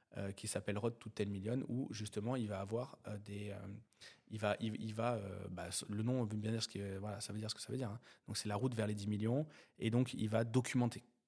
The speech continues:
Il va documenter tout ce qu'il fait et c'est hyper intéressant. Donc, le building public, qu'est-ce que c'est ? Alors, c'est pas juste pour se la raconter. Alors, évidemment, on se la raconte un peu quand on build in public, mais, euh, c'est pas vraiment, euh, l'objet, euh, l'objet unique, euh, la vocation unique,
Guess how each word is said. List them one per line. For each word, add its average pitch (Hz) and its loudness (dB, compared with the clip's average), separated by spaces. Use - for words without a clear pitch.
Il 110 0
va 110 6
documenter 113 2
tout 117 -4
ce - 0
qu'il - -4
fait 127 2
et 135 2
c'est - -4
hyper 101 -4
intéressant. 98 -8
Donc, 160 6
le 131 4
building 165 4
public, 156 0
qu'est-ce - 0
que 131 4
c'est ? - -4
Alors, 104 -8
c'est 131 4
pas 180 4
juste 165 2
pour 147 -2
se - 2
la 120 6
raconter. 117 -2
Alors, - -8
évidemment, 120 4
on 131 2
se 123 -6
la 107 0
raconte 104 -4
un 107 -2
peu 117 -4
quand - -8
on 107 0
build 104 -2
in 104 0
public, 113 -2
mais, 113 2
euh, 101 -2
c'est 104 -8
pas 131 2
vraiment, 113 -2
euh, 92 -2
l'objet, 107 2
euh, 95 2
l'objet 104 0
unique, 127 2
euh, - -4
la 92 -4
vocation 107 -4
unique, 127 4